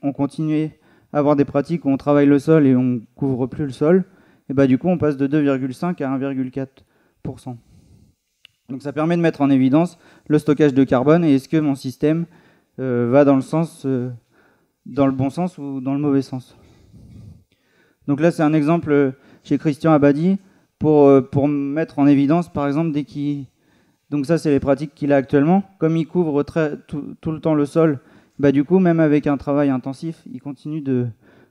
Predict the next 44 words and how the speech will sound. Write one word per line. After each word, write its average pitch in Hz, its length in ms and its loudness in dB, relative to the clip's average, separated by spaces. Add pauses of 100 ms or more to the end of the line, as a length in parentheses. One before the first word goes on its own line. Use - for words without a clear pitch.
de 139 120 0
stocker 143 420 -4
un 147 100 0
peu 139 160 -6
de, 123 340 -2 (1200)
de 139 60 0
matière 143 280 2
organique, 143 340 0
il - 60 -20
continue 143 320 -6
de 131 40 -10
faire 131 140 -8
progresser 135 300 -6
son 127 140 -6
taux 135 120 0
de 135 60 2
matière 131 260 -2
organique. 135 400 -2 (340)
Par 147 200 -8
contre, 175 260 -10 (400)
il, 143 260 4
euh, 113 760 2 (1400)
par 131 120 -4
contre, 160 160 -4
dès 147 120 4
qu'il 135 180 0
arrête 139 160 2
de 135 80 4
travailler 131 320 -4
le 120 60 -8
sol, 165 440 -6
là, 147 200 -4
c'est 147 120 -10
son 127 160 -8
système, 165 420 -6
on 151 60 -4
voit 147 160 -2
qu'il 127 260 -2
stocke 160 360 -6 (340)
et 139 60 -2
de 135 100 2
manière 135 320 0
très - 180 -8
rapide. 131 440 -6